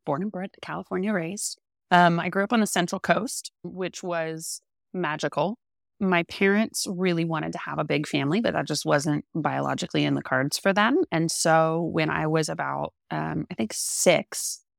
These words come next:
my parents got a foster license and we fostered kids. Somehow, one of our first placements was a toddler. And so we got the car seat and the stroller and the high chair and all that, the baby infrastructure. And once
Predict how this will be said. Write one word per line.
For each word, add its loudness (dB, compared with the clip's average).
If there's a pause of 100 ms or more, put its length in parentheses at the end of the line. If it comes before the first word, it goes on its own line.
(140)
my 2
parents 0
got 4
a -2
foster 4
license -4
and 0
we 0 (640)
fostered 2
kids. -2 (260)
Somehow, 2 (220)
one 2
of 0
our -2
first -2
placements -2
was 2
a -10
toddler. 2 (440)
And 2
so 2
we 2
got 6
the -2
car -4
seat -2
and -2
the -2
stroller -2
and -2
the -6
high -2
chair -2
and 0
all 2
that, 2
the 0
baby 4
infrastructure. -4 (460)
And 2
once 2